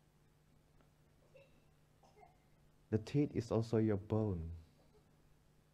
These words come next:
that come out from your body. And the best part is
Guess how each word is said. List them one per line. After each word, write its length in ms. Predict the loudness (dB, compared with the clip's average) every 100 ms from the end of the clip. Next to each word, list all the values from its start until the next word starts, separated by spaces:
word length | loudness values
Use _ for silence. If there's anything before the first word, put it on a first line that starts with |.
| -20 -12 0
that 160 | 0
come 240 | 0 -8 0
out 200 | 0 0
from 180 | -4 -4
your 80 | -4
body. 500 | -4 -6 -4 -8 -8 -14 -20 _ _ _ _ _ _ _ _ _ _ _ -20 -20 -20 -20 _ _ _ _ _ _ _ _ _ _ _ _ _ _ _ -20 -20 -20 _ _ -20 _ _ _ _ _
And 120 | -2 0
the 80 |
best 400 | 2 2 2 -2
part 280 | -8 -4 -4 0
is 180 | -2